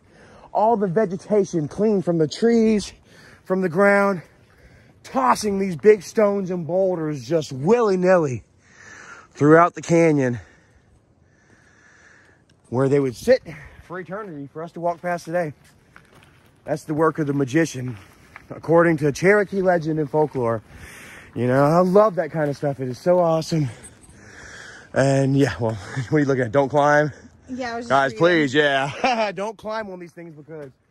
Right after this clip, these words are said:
Speaker 1: just, we just crossed some water. These things are falling down
Speaker 2: Yeah,
Speaker 1: around us,
Speaker 2: these
Speaker 1: man.
Speaker 2: crazy rock faces.
Speaker 1: Yeah, we could see a lot more if it weren't so cloudy.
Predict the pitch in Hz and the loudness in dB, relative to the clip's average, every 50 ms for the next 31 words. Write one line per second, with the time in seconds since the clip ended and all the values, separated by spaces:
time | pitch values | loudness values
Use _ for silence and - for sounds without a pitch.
0 | _ _ _ _ _ _ 156 151 _ 151 170 156 165 147 151 _ - - 165 165 | _ _ _ _ _ _ -20 -20 _ -20 -20 -20 -20 -20 -20 _ -12 -8 -8 -8
1 | 170 - 156 147 143 143 156 156 139 139 135 143 139 - 151 143 143 127 - 139 | -8 -10 -14 -14 -12 -10 -8 -8 -10 -10 -14 -16 -16 -14 -16 -16 -16 -16 -18 -16
2 | 131 135 131 123 _ _ - 143 139 139 139 131 127 127 123 117 113 120 123 117 | -16 -16 -16 -18 _ _ -14 -12 -10 -10 -10 -10 -12 -14 -14 -14 -14 -14 -14 -14
3 | 107 107 107 104 104 101 92 87 87 - 92 87 - 269 247 262 254 240 269 247 | -16 -16 -16 -16 -16 -18 -18 -20 -20 -20 -20 -20 -20 -20 -20 -20 -20 -20 -20 -20
4 | 196 202 208 226 - _ _ _ 196 180 185 - _ 190 185 185 _ _ _ _ | -20 -20 -20 -20 -20 _ _ _ -20 -20 -20 -20 _ -20 -20 -20 _ _ _ _
5 | _ - 139 139 139 135 127 123 123 110 104 - - - - - - 131 127 - | _ -8 -6 -4 -4 -4 -4 -4 -6 -8 -10 -14 -18 -20 -20 -16 -10 -10 -6 2
6 | - 185 175 131 - - 170 170 156 147 156 160 151 160 160 165 160 - 151 147 | 2 2 2 2 0 -2 0 2 2 4 2 0 0 2 2 2 2 2 0 -2
7 | 139 151 185 196 175 156 - 175 165 156 - - - 139 143 135 131 127 120 120 | 0 0 0 -2 -2 -4 -4 -2 -2 -2 -2 -4 -4 -2 -2 -2 -2 -2 -2 -4
8 | 117 110 | -4 -6